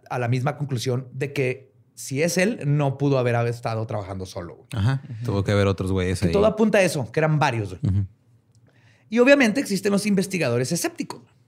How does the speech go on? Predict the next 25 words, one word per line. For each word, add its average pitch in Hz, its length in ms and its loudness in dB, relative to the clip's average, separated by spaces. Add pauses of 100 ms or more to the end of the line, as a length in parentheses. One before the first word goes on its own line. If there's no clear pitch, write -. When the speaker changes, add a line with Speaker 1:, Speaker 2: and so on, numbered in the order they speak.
(180)
Speaker 1:
que 160 80 -4
afirman 185 400 2
que 180 140 0
la 160 80 2
historia 170 420 2
de 160 60 2
Spring 151 320 -4
Hill 262 120 -4
Jack 160 340 -6 (580)
fue 170 240 0
exagerada 165 560 2
y 147 100 2
alterada 143 460 0
por 143 140 0
la 135 40 0
histeria 123 340 -2
colectiva, 160 520 -4 (720)
un 165 160 -2
proceso 185 480 2
al 147 160 -2
que 147 100 0
muchos 147 460 2
aspectos 143 460 -4
sociológicos 151 1000 -2
contribuyeron. 160 800 -2